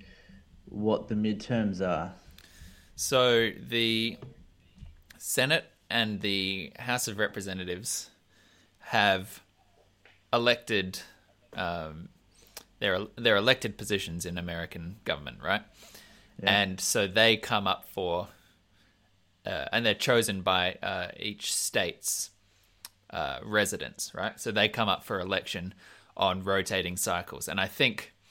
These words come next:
Speaker 2: uh, it's, like, every s-, four years or six years, depending on the state. And so as a result, sometimes it lines up with a presidential election, and sometimes it's on an off year every, like, second year afterwards.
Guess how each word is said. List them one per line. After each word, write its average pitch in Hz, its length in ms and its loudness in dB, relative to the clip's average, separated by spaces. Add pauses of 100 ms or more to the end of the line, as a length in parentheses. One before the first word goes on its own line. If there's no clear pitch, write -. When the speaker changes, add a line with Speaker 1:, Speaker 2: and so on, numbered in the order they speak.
(880)
Speaker 2:
uh, 92 320 2
it's, - 180 -8
like, 92 240 -4
every 92 680 0 (2000)
s-, - 260 -14 (100)
four 135 260 4
years 135 380 2
or 104 100 0
six - 340 -2
years, 143 240 0
depending 117 400 -2
on 107 120 -2
the 104 60 -2
state. 131 340 2 (120)
And 107 160 0
so 110 160 2
as 107 220 4
a 110 80 2
result, 107 440 2
sometimes 110 560 -2
it - 120 -10
lines 101 300 2
up 98 160 2
with 95 160 -4
a 87 140 -6 (200)
presidential 107 600 2
election, 117 420 0 (460)
and 98 180 -2
sometimes 95 460 0
it's - 100 -6
on 92 120 -2
an 90 100 -2
off 92 260 4
year 85 320 -2
every, 92 220 2
like, 90 280 -4
second 98 360 -4
year 87 140 -4
afterwards. - 600 -8